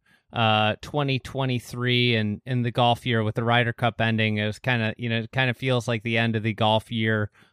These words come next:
Um, I know the L P G A's in European Tour and, uh, Champions Tour, I guess, are still cooking, but wanted to kinda talk about all the stuff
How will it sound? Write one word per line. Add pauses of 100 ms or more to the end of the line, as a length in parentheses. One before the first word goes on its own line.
Um,
I
know
the
L
P
G
A's (380)
in
European
Tour (400)
and,
uh, (500)
Champions
Tour,
I
guess,
are
still
cooking,
but (420)
wanted
to
kinda
talk
about (260)
all
the
stuff